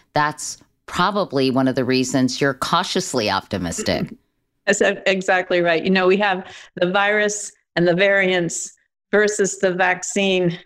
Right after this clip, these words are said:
Speaker 2: and vigilance. And these variants are predictable surprises, but we've been seeing them emerge even before we put the virus under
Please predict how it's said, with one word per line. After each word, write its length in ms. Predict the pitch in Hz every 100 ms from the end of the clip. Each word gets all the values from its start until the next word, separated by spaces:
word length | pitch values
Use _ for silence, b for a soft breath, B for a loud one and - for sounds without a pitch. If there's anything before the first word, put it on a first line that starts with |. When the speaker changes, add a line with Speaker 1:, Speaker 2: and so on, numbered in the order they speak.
| _ _ -
Speaker 2:
and 200 | 170 170
vigilance. 720 | 165 165 147 - - - 226 _ _ _ _ -
And 220 | 175 170
these 240 | 214 240
variants 800 | 233 208 208 202 190 170 139 -
are 260 | 175 170 165
predictable 760 | - - 175 208 233 240 214
surprises, 1120 | 208 - 185 - 180 175 175 165 160 - - - _ -
but 140 | 180
we've 200 | 190 185
been 200 | 196 196
seeing 480 | 190 254 262 254 220
them 240 | 190 185 -
emerge 580 | 190 185 180 180 175 -
even 320 | 220 240 233
before 540 | 202 185 185 196 214 214
we 120 | 185
put 300 | 185 226 226
the 80 | 202
virus 540 | 180 170 165 165 170
under 500 | 175 175 175 170